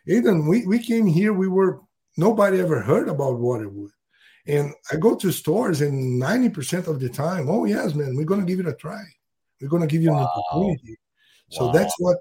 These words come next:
Speaker 1: makes America, in my opinion, you know, such a special country.
Speaker 2: The help. Wow. That's
Speaker 1: Yes.
Speaker 2: a great, that's a great, uh,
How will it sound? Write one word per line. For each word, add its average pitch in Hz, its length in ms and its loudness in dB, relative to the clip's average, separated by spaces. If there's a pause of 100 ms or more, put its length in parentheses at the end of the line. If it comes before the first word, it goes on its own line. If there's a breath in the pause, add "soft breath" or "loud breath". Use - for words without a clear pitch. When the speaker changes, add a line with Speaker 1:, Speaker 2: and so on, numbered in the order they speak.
(160)
Speaker 1:
makes 156 300 2
America, 151 480 2
in 123 80 0
my 160 160 2
opinion, 135 540 -2
you 113 120 -6
know, 120 200 -8
such - 260 -6
a 123 40 -2
special 123 340 -6
country. 104 420 -12 (720)
Speaker 2:
The - 80 -10
help. 80 360 -10 (360)
Wow. 90 480 6 (160)
That's 113 240 8
Speaker 1:
Yes. - 80 -8
Speaker 2:
a - 20 -20
great, 104 340 4
that's 107 200 4
a 113 80 4
great, 104 460 2 (580 loud breath)
uh, 92 200 2